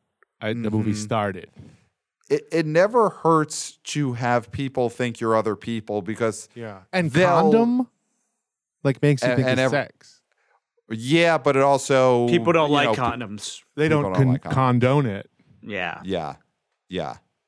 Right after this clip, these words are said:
Speaker 2: Yeah. So she's got a lot going for her and against her based on that name and,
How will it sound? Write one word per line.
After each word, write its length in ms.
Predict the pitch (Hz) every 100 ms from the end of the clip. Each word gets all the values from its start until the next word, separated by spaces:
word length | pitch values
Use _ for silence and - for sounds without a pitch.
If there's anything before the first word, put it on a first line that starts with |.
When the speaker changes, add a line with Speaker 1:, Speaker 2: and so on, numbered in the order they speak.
| _ _
Speaker 2:
Yeah. 260 | 90 82 65
So 380 | - 131 151 151
she's 260 | - 165
got 180 | 165 170
a 60 | 156
lot 220 | 147 131
going 240 | 135 127
for 340 | 117 123 120 110
her 60 | 98
and 80 | 101
against 400 | 82 101 95 -
her 100 | 87
based 300 | 90 90 -
on 140 | 85
that 200 | 85 73
name 300 | 82 90 87
and, 180 | 82 80